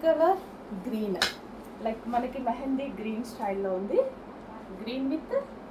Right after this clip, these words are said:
pink combination. So, ఎవర్ గ్రీన్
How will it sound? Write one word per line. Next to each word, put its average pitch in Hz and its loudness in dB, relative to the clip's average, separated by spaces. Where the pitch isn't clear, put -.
pink 294 -4
combination. 226 0
So, 196 -2
ఎవర్ 226 -2
గ్రీన్ 349 10